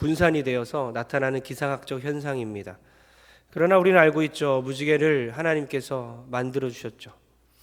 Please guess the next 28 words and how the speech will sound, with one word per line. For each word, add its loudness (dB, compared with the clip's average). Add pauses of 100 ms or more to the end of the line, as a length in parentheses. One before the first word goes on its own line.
(320)
무지개를 2
보면 0
참 -2
기분이 -4
좋아요. -6
차를 -2
타다 -2
가다가, -4 (480)
어, -20 (280)
창밖에 0
있는 0
무지개를 -2
보면서 -6
참 -12
기분이 -10
좋습니다. -16 (720)
예, 0
아주 0
자동 2
반사적으로 4 (120)
하나님의 2
말씀이 -4
생각나야 -4
해요. -12 (960)
노아의 4
홍수가 0
생각나야 -4
해요. -8